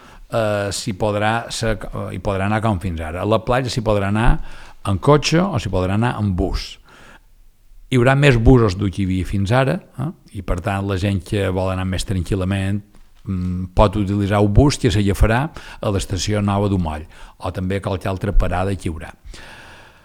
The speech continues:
La idea és començar dia nou, és a dir, per això ja ho confirmaran, perquè havien de venir una sèrie de busos de la península, que són busos que fan transport escolar, per això són busos adaptats, adaptats per gent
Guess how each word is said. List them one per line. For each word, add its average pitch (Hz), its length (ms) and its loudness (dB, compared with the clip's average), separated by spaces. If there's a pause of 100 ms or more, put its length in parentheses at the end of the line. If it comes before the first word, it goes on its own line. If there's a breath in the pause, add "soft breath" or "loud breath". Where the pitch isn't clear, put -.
(640 loud breath)
La 107 160 4
idea 123 180 8
és - 140 4
començar 110 320 4
dia 110 160 8
nou, 151 380 2
és - 20 -6
a 90 80 -6
dir, 82 320 -4
per 92 140 0
això 92 120 -6
ja 95 140 2
ho - 40 0
confirmaran, 107 680 4
perquè 101 380 2
havien 110 440 2
de 113 140 6
venir 110 380 4 (260)
una 120 160 6
sèrie 123 220 6
de 120 40 4
busos 101 540 6
de 95 80 0
la 90 80 -2
península, 107 680 0
que 101 140 -4
són 92 400 0
busos 95 320 0
que 101 100 -4
fan 95 320 2
transport 90 460 0
escolar, 117 400 0
per - 80 -4
això 90 100 -2
són 92 160 2
busos 104 300 4
adaptats, - 800 -2
adaptats 95 480 -2
per 92 180 -6
gent 87 300 -4